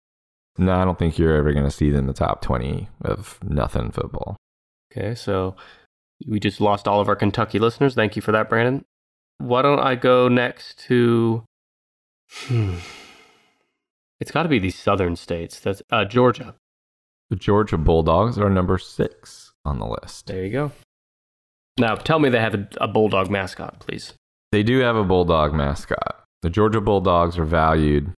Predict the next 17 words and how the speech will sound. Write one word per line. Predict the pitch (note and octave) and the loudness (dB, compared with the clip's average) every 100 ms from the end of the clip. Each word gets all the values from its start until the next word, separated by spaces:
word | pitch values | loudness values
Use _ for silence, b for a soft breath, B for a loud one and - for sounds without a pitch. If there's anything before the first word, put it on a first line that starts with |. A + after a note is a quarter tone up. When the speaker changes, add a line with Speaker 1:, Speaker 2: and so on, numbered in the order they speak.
| - | -4
Speaker 1:
eight | F2 F#2+ | 0 2
hundred | F#2+ F#2+ F#2 | 2 4 2
ninety-one | D#2+ D2 D#2+ E2+ E2+ D#2+ D2+ | 2 2 2 2 2 2 0
million | D2 D2 C#2+ | 0 0 0
dollars. | C2 A#1 - - - | 0 -2 -4 -12 -8
Their | - | -6
female | - B2 A#2+ F#2+ | -2 2 2 2
athletic | F2 E2+ D2+ - | 2 0 0 0
teams | D2+ D2+ | -4 -2
are | D#2 | -6
sometimes | - D2+ D#2+ D2 D2 | -2 0 0 -2 -4
referred | C#2 - | -6 -6
to | - D#2 | -6 -6
as | E2+ | -4
the | C#2 | -4
Lady | C#2+ D2+ D2 | 0 -2 -2
Bulldogs. | C2+ - - - - - - | -4 -4 -4 -8 -8 -18 -20